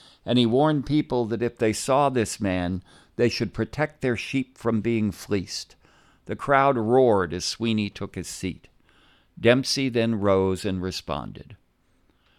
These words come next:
"We got rid of kings in Ireland in nineteen twenty-two. We also got rid of sheep stealers, except one family named Sweeney." He said it had been ascertained that the Sweeney family was now living in Naugatuck, Connecticut,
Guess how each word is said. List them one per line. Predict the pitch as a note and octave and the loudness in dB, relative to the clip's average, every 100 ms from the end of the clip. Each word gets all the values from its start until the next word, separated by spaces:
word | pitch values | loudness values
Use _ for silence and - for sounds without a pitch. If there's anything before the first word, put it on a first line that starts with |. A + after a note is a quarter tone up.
| _ _ _ | _ _ _
"We | F2+ | 0
got | G#2 A2+ F#2+ | 4 2 2
rid | C#3 | 2
of | C#3 - | 2 0
kings | - D#3+ D#3 D3 C#3+ | 0 2 2 2 2
in | C#3 | 4
Ireland | C#3 C#3+ C#3+ C#3+ C#3 | 6 4 4 2 2
in | C3 | 2
nineteen | C3 C3+ C3+ - C#3+ C#3 | 4 2 0 -2 -2 0
twenty-two. | B2 C3+ C3+ C3+ - G#2+ E2 - _ _ _ _ _ - _ | -2 -2 0 -2 -4 -6 -8 -12 _ _ _ _ _ -20 _
We | A2+ C3 | 8 10
also | C3 D#3 - D#3 | 8 6 4 2
got | D3+ C#3+ A2+ | 4 2 4
rid | D#3 D#3 | 2 0
of | - | 0
sheep | - D3+ C3+ | -2 -2 -4
stealers, | - A2+ F#2 E2 E2+ - - - - | -6 -2 -2 -2 -6 -10 -14 -20 -6
except | A#2+ - B2 A#2+ A2+ | -4 0 0 0 -4
one | G2+ B2 D3 C#3 | 0 2 2 -2
family | - C3 C3+ B2+ C3 | -2 0 0 0 0
named | B2 A#2+ B2 A#2 | 0 0 0 -2
Sweeney." | - A#2 A2+ E2+ A#1 - _ _ _ - - _ | -4 0 0 -2 -8 -16 _ _ _ -20 -20 _
He | - D3 | -4 0
said | E3 D#3+ | 4 4
it | E3+ | 4
had | C3 D#3 | 2 2
been | D3 C#3+ | 2 4
ascertained | C3+ C3+ - C#3+ B2+ A2 A#2+ A#2 | 2 2 0 -2 0 2 2 0
that | A2 | 0
the | A#2 | -2
Sweeney | - - C#3+ D3 D3 | -2 0 0 2 0
family | C#3 B2 B2 B2+ A#2+ | 0 0 2 0 0
was | B2 A2+ | 0 0
now | A#2+ B2 | 2 2
living | B2 B2 B2 B2+ | 2 0 2 0
in | B2 B2 | 0 2
Naugatuck, | G#2 A2+ B2 B2+ A#2 A#2+ - | 4 2 2 -2 -6 -6 -8
Connecticut, | A#2+ A#2+ G#2+ E2+ B1+ - | -4 -2 -2 -4 -10 -14